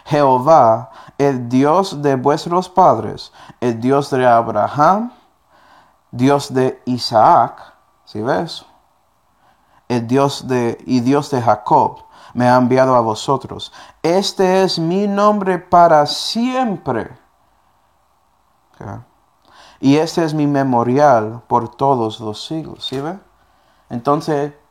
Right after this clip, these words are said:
Dios, el Dios de la Biblia, no es el Dios de Abraham e Ismael. Él es el Dios de Abraham, Isaac y Jacob. Y su nombre para siempre. Y acuerda que Éxodo es parte del Torah.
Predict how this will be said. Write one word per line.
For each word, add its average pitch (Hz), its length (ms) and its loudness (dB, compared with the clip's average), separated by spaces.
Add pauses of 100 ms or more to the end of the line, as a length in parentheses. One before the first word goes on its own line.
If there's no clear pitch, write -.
Dios, 160 640 2
el 143 140 -2
Dios 156 240 -2
de 160 100 -4
la 135 140 2
Biblia, 156 420 -4
no 139 240 -4
es 151 200 -6
el 139 120 -6
Dios 147 320 -4
de 131 140 -4
Abraham 131 480 -2
e 123 140 -8
Ismael. 117 540 -10 (1500)
Él 127 140 -4
es 135 180 -4
el 127 140 -4
Dios 135 240 -2
de 131 100 0
Abraham, 123 720 0
Isaac 120 600 0
y 120 60 -6
Jacob. - 600 -4 (1500)
Y 135 220 0
su 143 220 -4
nombre 139 360 -2
para 120 300 2
siempre. 214 640 -8 (260)
Y 147 120 2
acuerda 165 520 0
que 127 120 -8
Éxodo 185 640 -2
es 151 140 -6
parte 165 640 0 (200)
del 123 280 -6
Torah. 165 520 -2